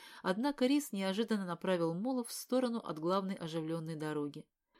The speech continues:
Вот они подъехали к деревянному мосту через речку Тейм, где надлежало заплатить пошлину за проезд, и Артур, проспавший все это время, приподнялся. Дремавший Честер тоже привстал, но, памятуя свое обещание, не высунулся из-под навеса.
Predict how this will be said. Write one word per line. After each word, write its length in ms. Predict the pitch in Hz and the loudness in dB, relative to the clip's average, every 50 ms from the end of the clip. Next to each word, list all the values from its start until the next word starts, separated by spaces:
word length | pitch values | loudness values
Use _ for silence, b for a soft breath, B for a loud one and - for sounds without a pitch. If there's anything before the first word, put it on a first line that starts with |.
| b b b b | b b b b
Вот 160 | - 302 294 | 0 2 4
они 180 | 262 240 220 214 | 4 4 4 2
подъехали 520 | 196 196 190 175 196 208 202 - 190 180 | 2 0 0 2 2 2 2 2 0 0
к 80 | 170 156 | 0 2
деревянному 640 | 160 180 180 190 170 185 180 170 160 165 156 160 | 2 2 2 4 4 2 2 2 0 -4 -6 -6
мосту 440 | 151 147 151 - - - - 240 254 | -4 -6 -6 -6 -8 -6 -4 -4 -4
через 280 | 254 - 240 240 233 214 | -2 0 0 2 2 2
речку 380 | 214 226 226 214 - - 220 | 2 2 0 0 -2 -6 -6
Тейм, 460 | 214 - - 208 208 202 196 196 196 b b b b b b b | -8 -2 0 2 2 2 2 0 -4 b b b b b b b
где 180 | 170 160 196 196 | -2 0 2 2
надлежало 520 | 196 180 185 196 202 185 202 202 196 185 | 2 2 0 0 0 2 2 2 2 2
заплатить 540 | 170 190 - - 196 202 202 - 214 - - _ | 0 -2 -2 0 -2 -2 -2 -2 -6 -6 -6 _
пошлину 440 | _ 202 202 190 - - 175 180 180 | _ 0 0 0 0 -4 -4 -2 -2
за 100 | 170 180 | -2 -2
проезд, 580 | 175 - 175 175 180 175 175 170 165 - - - b b b b b | -2 -2 0 0 0 0 0 -2 -2 -4 -10 -20 b b b b b
и 80 | b 175 | b 0
Артур, 440 | 170 170 175 - - 269 285 262 208 | 2 2 2 0 0 0 0 0 0
проспавший 640 | - - 185 190 190 - - 294 294 285 - - 233 | 0 0 0 0 0 0 2 2 2 2 0 -2 -4
все 260 | - - - - 247 | -4 -4 0 2 4
это 200 | 226 208 - 170 | 4 4 2 0
время, 360 | 165 196 233 277 277 262 233 | 0 2 2 2 2 2 0
приподнялся. 960 | 226 - - 185 196 - 190 180 165 160 151 147 143 143 - - - - 175 - _ _ _ _ _ _ _ | -2 -2 -4 -4 -2 0 -2 -2 -2 -4 -6 -8 -8 -8 -10 -12 -14 -14 -18 -20 _ _ _ _ _ _ _
Дремавший 520 | 170 185 220 233 269 285 277 - - 262 | 0 2 4 4 4 2 2 0 -2 -4
Честер 480 | - - - - 320 320 320 - 220 208 | -4 -2 0 2 2 2 2 0 -4 -4
тоже 320 | - - 254 254 233 240 | 0 2 2 2 2 2
привстал, 580 | - - 214 214 - - - 202 196 190 190 - b b b b b _ | 0 0 0 0 -2 -4 -4 -2 -2 -2 -4 -6 b b b b b _
но, 160 | 175 190 202 | -4 -4 -2
памятуя 460 | - 247 247 233 196 180 - 185 170 | 2 2 4 4 4 2 0 0 -2
свое 300 | 165 - - 180 175 175 | -2 -2 0 2 2 2
обещание, 760 | - 170 156 170 175 - - - 277 277 277 285 269 247 226 - | 2 0 -2 -2 -4 -4 -4 0 0 0 2 2 0 0 -2 -2
не 140 | 247 262 277 | -2 -2 0
высунулся 560 | 247 233 190 170 - 175 165 160 - - 170 | 2 2 0 0 -2 -4 -6 -6 -4 -4 -4
из-под 240 | 156 - - 170 156 | -4 -2 -4 -4 -2
навеса. 500 | 165 180 185 175 160 147 147 - - - | 0 -2 0 0 0 -2 -2 -4 -8 -14